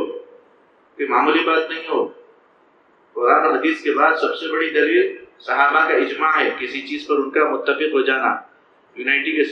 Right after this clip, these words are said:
یونائٹ ہو کر کسی بات کو وہ لوگ اگری کرنا کہ بھائی ایسا کرنا بولے تو وہ دلیل شرعی بن گیا ہمارے لیے۔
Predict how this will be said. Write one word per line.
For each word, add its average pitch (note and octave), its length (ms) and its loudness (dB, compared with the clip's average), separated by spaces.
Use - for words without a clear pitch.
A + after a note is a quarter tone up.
یونائٹ C3 1080 2
ہو C#3+ 80 2
کر D#3 220 2
کسی D3 220 -6
بات C3 300 0
کو D#3+ 60 -4
وہ C#3+ 140 2
لوگ D3 180 4
اگری C3+ 280 2
کرنا C#3 320 4
کہ C3 60 2
بھائی C#3+ 140 4
ایسا C3+ 200 2
کرنا C#3 380 2
بولے C#3 260 2
تو D#3+ 120 -2
وہ D#3 100 0
دلیل D3 300 2
شرعی C#3+ 300 2
بن C#3+ 180 -2
گیا A#2 180 2
ہمارے E2 280 -6
لیے۔ - 240 -16